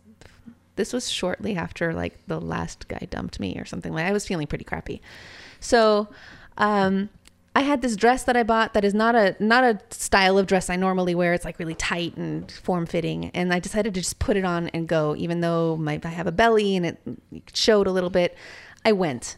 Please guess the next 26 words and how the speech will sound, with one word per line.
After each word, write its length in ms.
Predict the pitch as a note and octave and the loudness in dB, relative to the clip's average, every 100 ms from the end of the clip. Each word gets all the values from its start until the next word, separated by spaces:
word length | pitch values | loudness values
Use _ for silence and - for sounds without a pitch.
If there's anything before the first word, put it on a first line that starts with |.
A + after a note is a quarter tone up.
| _ _ - - _ _ _ _ | _ _ -20 -20 _ _ _ _
Had 180 | - C4+ | 0 4
no 100 | C4+ | 4
play 260 | B3+ B3+ A#3 | 4 2 2
planned. 480 | A#3+ A3 A3 A3+ A3 _ _ _ _ _ - | 2 0 0 -2 -6 _ _ _ _ _ 0
The 100 | G#3+ | 2
only 280 | A3+ A#3 A#3 - | 4 2 0 -4
clean 300 | - C4 G3+ | -6 -2 -2
pair 180 | A3+ A#3 | 0 0
of 60 | G3 | 2
underwear 240 | G3+ G3 | 0 0
I 40 | G3+ | 0
had 180 | G3 | -2
was, 100 | F#3+ | -2
like, 120 | F#3+ F3+ | -2 -4
a 60 | |
thong. 420 | - F#3 F3 F3+ | -2 0 0 0
And 180 | F3+ E3+ | -2 -4
if 160 | - F3 - | -8 -10 -8
anyone, 340 | F#3+ F3+ F3 - | -4 -2 -4 0
I 80 | F#3 | 2
always 260 | F#3 F#3 | 4 2
wear, 320 | E3+ E3 D#3+ | 2 2 2
like, 220 | E3 D#3+ - | 0 -4 -4
full 160 | D#3+ | -6
coverage 400 | D#3 E3+ E3 D#3 | -4 -4 -4 -4
underwear 480 | - D#3+ D#3 D3+ D#3 | -4 -2 0 -2 -4